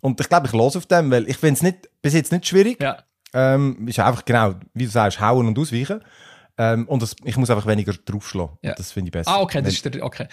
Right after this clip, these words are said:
Speaker 2: Hey,
Speaker 1: Ja.
Speaker 2: ich finde, ich finde darum das Draufschlagen finde ich hure geil. Ich hab wirklich
Speaker 1: Ja.
Speaker 2: noch nie ein Spiel gehabt, wo ich so befriedigend hab gefunden, auf <laughs> etwas zu schlagen wie hier. Wir spielen es auf der P S fünf mit der, mit dem P S fünf Controller, wo ja noch die adaptiven Trigger, die noch
Speaker 1: Ja.
Speaker 2: Widerstand geben. Und das ist echt so ein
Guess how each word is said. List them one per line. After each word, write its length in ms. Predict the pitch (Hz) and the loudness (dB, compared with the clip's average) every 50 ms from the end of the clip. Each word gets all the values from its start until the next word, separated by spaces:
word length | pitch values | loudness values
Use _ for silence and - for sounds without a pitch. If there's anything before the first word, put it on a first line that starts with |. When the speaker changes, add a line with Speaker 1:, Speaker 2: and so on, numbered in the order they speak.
| - - - - - - - | -16 -20 -18 -20 -12 -6 -4
Speaker 2:
Hey, 120 | - 214 | 0 0
Speaker 1:
Ja. 60 | 214 | 0
Speaker 2:
ich 80 | 214 - | 0 0
finde, 240 | - 202 208 196 180 | -2 -2 0 0 0
ich 100 | 160 156 | 0 0
finde 180 | - 185 165 156 | 0 -2 -2 0
darum 160 | 156 170 165 151 | 0 -2 -2 -2
das 140 | - - - | -4 -4 -4
Draufschlagen 440 | 160 175 175 - - 180 160 160 135 | -2 -2 -2 -2 -2 -2 -2 0 -2
finde 140 | 147 135 135 | -4 -4 -4
ich 60 | 135 | -2
hure 200 | 143 156 156 139 | 0 0 0 0
geil. 260 | 123 143 135 131 127 123 | 0 0 -2 0 -2 -2
Ich 100 | 123 123 | -4 -6
hab 140 | 120 - | -6 -8
wirklich 200 | 139 131 - - 143 | -12 -12 -8 -4 -4
Speaker 1:
Ja. 440 | 147 - 147 143 - _ - 147 143 | -4 -4 -6 -10 -18 _ -20 -20 -16
Speaker 2:
noch 260 | 147 156 175 175 180 202 | -12 -8 -6 -4 -2 0
nie 220 | 214 226 247 240 | 0 0 2 2
ein 40 | 196 | 0
Spiel 300 | - - - 202 202 196 | 0 -2 -2 -2 -4 -2
gehabt, 200 | - - 185 170 | -2 -2 -2 0
wo 40 | 160 | 0
ich 120 | 156 143 | -2 -2
so 160 | - - 185 170 | -2 -2 -2 -2
befriedigend 520 | 170 151 - 151 160 156 175 165 160 143 | -2 -2 -2 -4 -4 -2 -2 -2 -2 -2
hab 100 | 139 - | -4 -6
gefunden, 420 | - - 151 151 156 156 151 147 - - _ - | -4 -4 -4 -2 0 0 0 -2 -2 -4 _ -6
auf 160 | - 160 - | -4 -2 -2
<laughs> 200 | 330 - 170 - | 0 0 0 0
etwas 180 | 294 185 - - | 0 0 0 -2
zu 100 | - - | -4 -4
schlagen 320 | 160 135 131 143 147 131 | -2 -2 -2 -2 -2 -2
wie 180 | 127 135 139 131 | -4 -4 -4 -2
hier. 300 | 131 143 135 143 165 170 - - - - - | -2 0 0 0 -2 -2 -6 -12 -20 -14 -8
Wir 80 | - 151 | -6 -4
spielen 180 | - - 170 156 | -2 0 0 -2
es 80 | 147 - | -2 -4
auf 60 | - | -6
der 100 | - - | -10 -6
P 100 | - 165 | -4 -2
S 140 | 151 147 - | -2 -2 -2
fünf 280 | - 220 214 185 - - | -2 -4 -4 -2 -4 -4
mit 180 | 156 151 - | -6 -4 -4
der, 160 | 160 147 147 | -4 -4 -2
mit 200 | 139 143 143 - | -4 -4 -6 -6
dem 60 | 143 - | -6 -6
P 80 | 156 | -4
S 120 | 143 139 - | -4 -4 -4
fünf 140 | 175 165 - | -6 -6 -4
Controller, 440 | - 160 - - 160 156 151 143 131 | -6 -6 -4 -4 -4 -4 -4 -4 -2
wo 80 | 135 135 | -2 -2
ja 60 | 131 | -2
noch 100 | 131 127 | -4 -4
die 120 | - - - | -6 -8 -8
adaptiven 500 | 151 143 147 - - - 151 139 139 - | -6 -6 -6 -6 -4 -6 -6 -6 -6 -6
Trigger, 280 | - - 156 143 160 | -6 -6 -4 -4 -4
die 60 | 139 | -4
noch 100 | 123 131 | -2 -2
Speaker 1:
Ja. 120 | 127 120 120 | -2 -2 -2
Speaker 2:
Widerstand 540 | 151 151 - - - - 151 143 151 147 - | -2 -4 -4 -6 -6 -4 -4 -4 -4 -6 -6
geben. 280 | 151 143 139 - 147 135 - - - - - - - - - - _ | -6 -4 -4 -4 -4 -4 -6 -10 -18 -18 -18 -20 -20 -20 -20 -12 _
Und 160 | 175 175 165 | -4 -2 -2
das 80 | 185 165 | -2 -2
ist 40 | 170 | -2
echt 100 | 170 - - | -2 -2 -2
so 220 | - - - 175 | -4 -2 -2 -2
ein 140 | 156 160 160 | -2 0 -2